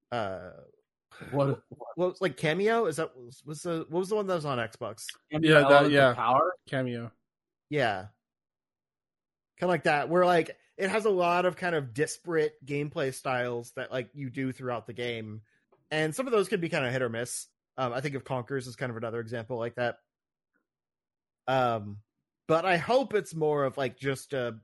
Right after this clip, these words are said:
Speaker 1: you know, platformer adventure game like Zelda. Um, and then it would very easily be Game of the Year for me. But I, it's, it's, it's hard to tell from the stuff they've shown of it so far.
Speaker 2: I love how it looks.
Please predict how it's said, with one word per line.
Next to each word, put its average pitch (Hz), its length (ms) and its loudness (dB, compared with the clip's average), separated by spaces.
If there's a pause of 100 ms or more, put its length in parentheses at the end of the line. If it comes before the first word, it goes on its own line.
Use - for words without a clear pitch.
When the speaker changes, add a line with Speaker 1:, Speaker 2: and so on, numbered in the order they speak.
Speaker 1:
you 143 80 -10
know, 101 100 -10
platformer 156 680 0
adventure 131 380 -4
game 117 320 -4
like 110 140 -10
Zelda. 101 360 -14 (880)
Um, 98 260 -10
and 139 160 -2
then 175 120 2
it 156 180 -2
would 139 300 -4
very 139 340 2
easily 123 360 -6
be 113 160 -10
Game 110 200 -8
of 101 60 -12
the 107 80 -14
Year 104 160 -8
for - 100 -20
me. 92 280 -18 (180)
But 110 300 -4 (800)
I, 123 320 0 (140)
it's, - 120 -12
it's, 156 340 -4
it's 156 160 0
hard 156 160 0
to 127 80 -8
tell 104 260 -2
from 117 160 -12
the 107 80 -8
stuff 110 220 -8
they've 104 160 -10
shown 101 220 -8
of 92 100 -14
it - 60 -20
so 110 140 -14
far. 113 300 -14 (920)
Speaker 2:
I 123 40 -4
love 123 280 0
how 101 180 -4
it 85 80 -10
looks. 92 380 -16